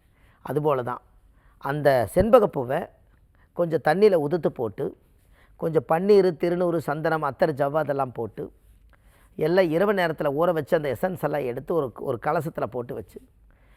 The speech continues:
எப்பவும் போல காலையில நீங்க போய் குளிக்கும்போது திருப்தியா குளிச்சுட்டு இந்த தீர்த்தம் எடுத்து தலைவலியா ஊத்திக்கங்க. செண்பக தீர்த்தம் ஊத்திக்கங்க. காலையில சூரிய நமஸ்காரம் பண்ணுங்க.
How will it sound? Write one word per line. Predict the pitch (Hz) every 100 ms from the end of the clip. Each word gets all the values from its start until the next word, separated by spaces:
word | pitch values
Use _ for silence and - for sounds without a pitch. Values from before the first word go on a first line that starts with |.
| _ -
எப்பவும் | 165 135 226
போல | 190 180
காலையில | 175 165 175 196 196 185
நீங்க | 160 139
போய் | 160 -
குளிக்கும்போது | 170 180 151 120 110 156 - _ _ _ _ _ -
திருப்தியா | 185 180 247 240 196
குளிச்சுட்டு | 185 - 160
இந்த | 262 190 151
தீர்த்தம் | - 202 208 165
எடுத்து | 160 165 226
தலைவலியா | 147 147 151 165 202 156
ஊத்திக்கங்க. | 135 131 131
செண்பக | 110 151 170 208
தீர்த்தம் | - 156 143 131
ஊத்திக்கங்க. | 139 147 120 107 117 - _ _ _ _ _ _ _ -
காலையில | 160 170 202 196
சூரிய | 190 208 202
நமஸ்காரம் | 165 - 131 156
பண்ணுங்க. | 131 123 120 110